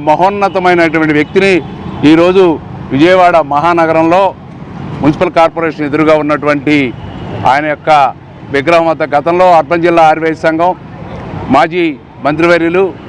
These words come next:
గౌరవనీయులు వెల్లంపల్లి శ్రీనివాసరావు గారి ఆధ్వర్యంలో ఏర్పాటు చేసినటువంటి ఈ మహోన్నతమైనటువంటి విగ్రహం దగ్గర ఆయన యొక్క తొంభై ఒకటవ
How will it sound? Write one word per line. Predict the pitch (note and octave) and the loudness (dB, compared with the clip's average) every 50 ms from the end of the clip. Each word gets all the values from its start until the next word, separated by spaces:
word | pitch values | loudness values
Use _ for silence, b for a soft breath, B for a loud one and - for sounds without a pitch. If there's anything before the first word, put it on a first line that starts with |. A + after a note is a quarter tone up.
| - - - - - - - - - - - A#2+ | -16 -14 -12 -12 -12 -10 -10 -10 -10 -6 -2 0
గౌరవనీయులు | C3+ D#3 E3 E3+ E3+ E3 E3 E3 E3 E3 D#3+ C#3+ | 0 0 2 0 2 2 2 2 2 2 2 2
వెల్లంపల్లి | D3 D#3 E3 E3 F3 E3 D#3+ - | 2 2 2 0 0 -2 -2 -2
శ్రీనివాసరావు | E3 D#3 D#3 D#3 D#3 C3+ D3+ D#3 D3+ D3 D3 | -4 -2 0 0 -2 0 0 -2 0 2 2
గారి | C#3+ C#3 C#3 | 4 4 2
ఆధ్వర్యంలో | D3 C#3+ D3 D#3 D#3 D#3 D#3 D3+ D3+ D#3 D3+ D3+ C#3 A#2 - - - - - - - - C3+ D3+ | 2 2 0 0 0 2 2 2 2 2 2 2 0 -2 -4 -12 -14 -14 -14 -12 -4 0 0 0
ఏర్పాటు | D#3 C3+ E3+ E3 D#3+ D3 D3+ | 2 2 0 0 0 0 -4
చేసినటువంటి | D#3+ C#3+ D3 D3+ C#3+ B2 C3 C#3+ D3 C#3+ C3+ C#3 D3 D3 C#3+ B2+ A2+ G2+ - - - - - C3+ D3 | -4 -2 -2 -4 -4 -4 -2 -2 -2 0 2 2 2 4 4 2 0 -2 -6 -8 -8 -6 0 2 4
ఈ | D3+ C#3 C3 | 4 4 4
మహోన్నతమైనటువంటి | C3+ D3+ E3+ F3 F3 E3+ E3 E3+ D#3+ D#3+ D#3+ D#3+ D#3 C#3+ D#3 D#3 C#3+ D3+ D3 C#3+ | 4 4 2 2 0 0 0 0 0 0 0 0 0 0 0 0 2 2 2 2
విగ్రహం | C#3 C3+ D3 D3+ D#3 D#3+ D3+ D3+ | 2 2 2 0 0 0 -2 -2
దగ్గర | C3+ D3 D3+ D#3 D3+ C#3 B2 G2+ - - - - - - - - A2+ B2+ | -2 0 2 2 4 2 2 -2 -8 -16 -18 -18 -16 -14 -4 0 2 2
ఆయన | C#3+ D3+ E3 E3 E3 D#3+ | 2 2 0 0 0 0
యొక్క | D3+ C#3+ - E3 D#3+ D#3 D3+ C3+ A#2+ - - - - - - - - - | -2 0 0 2 4 4 4 2 0 -6 -14 -20 -20 -18 -18 -16 -4 -4
తొంభై | C#3+ D#3 E3 E3+ F3 F3+ | -4 -2 0 0 0 0
ఒకటవ | E3 D#3+ D3 E3 E3 D#3+ | -2 -2 0 0 2 4